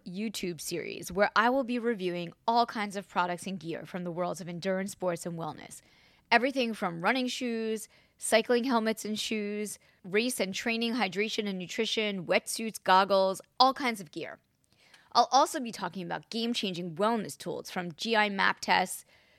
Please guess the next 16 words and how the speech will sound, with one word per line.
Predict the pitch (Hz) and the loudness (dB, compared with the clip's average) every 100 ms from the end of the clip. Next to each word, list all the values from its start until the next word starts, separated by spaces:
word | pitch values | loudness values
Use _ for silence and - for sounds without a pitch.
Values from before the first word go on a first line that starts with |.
| _ | _
to | - 214 180 | -6 -4 -4
blood | 165 190 214 | 0 4 4
biomarker | 202 202 202 196 190 196 185 | 6 6 6 4 0 -2 -2
testing, | 208 190 - 190 185 | -2 -2 -2 -4 -2
D | 220 | 4
I | 220 | 4
Y | 214 202 190 | 6 6 4
health | 175 190 196 | 4 2 2
tests | - 190 196 | 0 0 0
you | 196 | -6
can | 190 185 | -6 -6
do | 180 | -4
at | 185 | -4
home, | 202 180 180 | -4 -4 -4
body | 170 180 196 | 2 4 4
scans, | 196 - 190 185 185 | -2 -4 -2 -2 -6